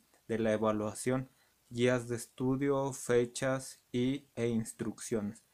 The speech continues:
También se nos dijo que nos llegaría un correo electrónico con una contraseña para acceder a, a este portal, al de servicio profesional docente.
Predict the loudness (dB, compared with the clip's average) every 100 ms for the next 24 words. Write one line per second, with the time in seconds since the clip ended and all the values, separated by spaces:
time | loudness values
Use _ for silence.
0 | _ _ _ _ 0 4 4 4 2 0
1 | 0 -2 -2 -4 -2 0 2 2 0 -2
2 | -2 -2 0 0 0 0 -2 -4 -4 -4
3 | -4 -2 0 4 6 4 0 -2 -2 -2
4 | -4 -4 0 0 0 -4 -8 -8 -6 -2
5 | -2 -4 -10 _ 0 2 2 0 -4 -2
6 | 0 2 2 2 2 2 -2 _ _ _
7 | -2 -2 -4 -4 -4 -2 -2 0 -2 -4
8 | -6 -6 -6 -6 -8 -10 -10 -6 -4 -6
9 | -8 -10 -12